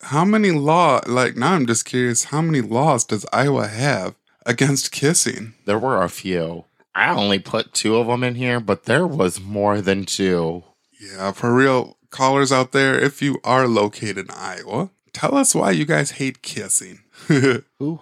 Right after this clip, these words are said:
Speaker 2: hurt you?
Speaker 1: Right. What if, okay, can they do, like, what if it's a fake mustache and they kiss someone and then they,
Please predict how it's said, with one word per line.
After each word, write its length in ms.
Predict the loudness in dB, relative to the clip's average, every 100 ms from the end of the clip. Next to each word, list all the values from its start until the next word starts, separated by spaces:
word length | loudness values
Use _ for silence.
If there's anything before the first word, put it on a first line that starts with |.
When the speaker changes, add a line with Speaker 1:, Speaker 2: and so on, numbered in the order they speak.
| -14
Speaker 2:
hurt 240 | -16 -16 _
you? 280 | -20 -20 -20 _ _ _ _
Speaker 1:
Right. 420 | 0 2 2 -2 -8 -4
What 160 | 2
if, 160 | 2 0 _ -20 _ _
okay, 220 | -2 0
can 200 | 0 0
they 160 | 0 -2 _ _ _
do, 380 | 0 2 4 2
like, 360 | 2 -2 -6 _ _ _ _
what 100 | 0
if 120 | 0
it's 140 | 0 -4
a 80 | -4
fake 400 | -2 0 0 -2
mustache 720 | -2 0 -2 -8 -14 -18 -20 _ _
and 160 | -10
they 120 | -10 -12
kiss 280 | -14 -12
someone 540 | -8 -8 -6 -10 -12 -18 -6
and 80 | -2
then 140 | 0
they, 240 | -2 -6